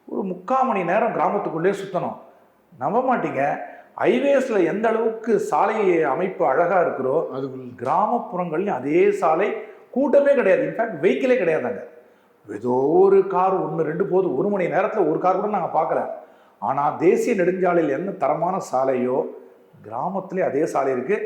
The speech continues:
Speaker 1: அது என்ன ரொம்ப, ரொம்ப வியக்க
Speaker 2: ஆனா
Speaker 1: வைக்குது.
Speaker 2: மக்கள் பெருக்கம் வந்து குறைவான மக்கள்கள்.
Speaker 1: மக்கள் தொகை ரொம்ப குறைவு.
Speaker 2: சரி, சரி, இப்ப நம்ம தஞ்சை பெரிய கோயிலுங்கிறோம், பெரிய கோட்டைங்கிறோம், செஞ்சி கோட்டைங்கிறோம், அது மாதிரியான பிரம்மாண்டமான மானுமெண்ட்ஸ் வந்து அந்த நாடுகள்ல இருக்கா?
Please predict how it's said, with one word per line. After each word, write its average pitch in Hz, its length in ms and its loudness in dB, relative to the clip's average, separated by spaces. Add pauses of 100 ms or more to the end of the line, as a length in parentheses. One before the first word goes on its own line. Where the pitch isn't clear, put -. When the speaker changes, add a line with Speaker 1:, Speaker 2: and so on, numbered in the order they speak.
(320)
Speaker 1:
அது 113 160 -8
என்ன 120 180 -6
ரொம்ப, 190 200 -4
ரொம்ப 277 200 2
வியக்க 160 220 0
Speaker 2:
ஆனா 208 100 0
Speaker 1:
வைக்குது. 208 120 0
Speaker 2:
மக்கள் 262 300 -2 (180)
பெருக்கம் 196 360 0
வந்து 196 180 -2
குறைவான 180 460 0 (260)
மக்கள்கள். 120 420 -6 (680)
Speaker 1:
மக்கள் 240 180 -4
தொகை 196 220 0
ரொம்ப 165 220 -2
குறைவு. 165 220 0
Speaker 2:
சரி, 233 220 4
சரி, 233 140 0
இப்ப 220 160 -2
நம்ம 208 180 0 (100)
தஞ்சை 208 260 0 (120)
பெரிய 185 200 4 (120)
கோயிலுங்கிறோம், 160 580 2 (100)
பெரிய 151 220 -2 (100)
கோட்டைங்கிறோம், 151 720 -2 (100)
செஞ்சி 165 260 -4 (100)
கோட்டைங்கிறோம், 139 580 -2 (380)
அது 190 180 0
மாதிரியான 247 400 2 (140)
பிரம்மாண்டமான 226 840 0 (140)
மானுமெண்ட்ஸ் 196 560 0
வந்து 156 280 -2
அந்த 147 180 -2
நாடுகள்ல 147 400 0
இருக்கா? 117 220 -4